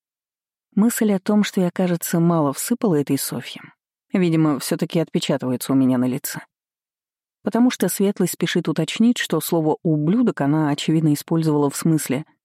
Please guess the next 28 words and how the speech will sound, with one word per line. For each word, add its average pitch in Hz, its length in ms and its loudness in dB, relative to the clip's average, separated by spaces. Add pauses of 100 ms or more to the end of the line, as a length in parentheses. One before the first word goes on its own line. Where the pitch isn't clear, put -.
(220)
«незаконно 165 640 2
рожденный», 185 680 -2 (180)
а 156 100 0
не 156 120 4
как 180 240 -2
ругательство. - 720 -4 (840)
«Тут 180 240 0
что-то 170 360 0
не 151 120 4
в - 80 -6
порядке», 147 580 -4 (760)
качает 170 480 0
головой 143 400 0
Степанов. - 640 -8 (1120)
«Знаете, 156 680 2
я 165 240 2
пойду 165 400 2
и 156 40 4
скажу 151 360 0
про 147 160 0
это 139 160 0
нашей 139 380 0
охране. - 440 -8 (1200)
Хотелось 175 600 0
бы 151 140 4
обойтись 147 460 2
без 139 220 0
сюрпризов». - 680 -4